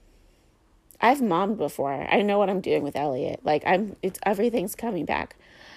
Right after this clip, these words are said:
It's just learning how to navigate with two. So, yes.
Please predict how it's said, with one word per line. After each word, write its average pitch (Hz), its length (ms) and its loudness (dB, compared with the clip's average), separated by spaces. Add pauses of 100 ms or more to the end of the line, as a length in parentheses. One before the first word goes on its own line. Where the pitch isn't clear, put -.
(960)
It's - 260 -2
just - 340 -2 (100)
learning 170 320 0
how 190 180 -4
to 160 100 0
navigate 147 640 -2 (240)
with - 240 -8
two. - 180 -4 (1500)
So, - 180 -2
yes. - 460 -2